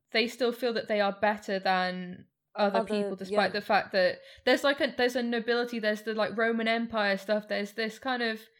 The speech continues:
Speaker 1: this intrinsic thing that, that they still feel that they are above, despite the fact that American society treats them as if they are the same as
Speaker 2: Mm, yeah.
Speaker 1: There's some interesting stuff about a different group's place in America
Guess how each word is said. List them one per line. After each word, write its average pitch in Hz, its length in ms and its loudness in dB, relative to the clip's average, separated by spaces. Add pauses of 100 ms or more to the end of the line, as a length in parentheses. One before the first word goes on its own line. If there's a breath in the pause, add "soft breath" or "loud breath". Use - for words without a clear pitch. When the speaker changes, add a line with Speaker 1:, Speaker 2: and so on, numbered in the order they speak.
(100)
Speaker 1:
this 254 220 2
intrinsic 269 640 -2
thing 262 280 0
that, - 180 -4
that 208 200 -2
they 220 180 0
still 226 280 -4
feel 233 260 -4
that - 160 -6
they 202 180 -2
are 208 540 0
above, 180 540 2 (480)
despite 208 340 4
the 214 60 -6
fact 208 300 0
that 190 280 -4
American 202 420 0
society 190 380 -2
treats 202 260 -8
them 196 140 -4
as 185 120 -4
if 190 100 -8
they 190 140 -2
are 190 120 -4
the 190 80 -6
same 185 320 -4
as 202 160 -10
Speaker 2:
Mm, 202 140 -14 (340)
yeah. 202 300 -4
Speaker 1:
There's 254 200 0
some 269 120 -4
interesting 254 440 -4
stuff 214 240 -2
about 185 400 -2
a 185 60 -8 (120)
different 240 360 -2
group's 226 380 -2
place 214 560 -4
in 202 160 0
America 190 680 0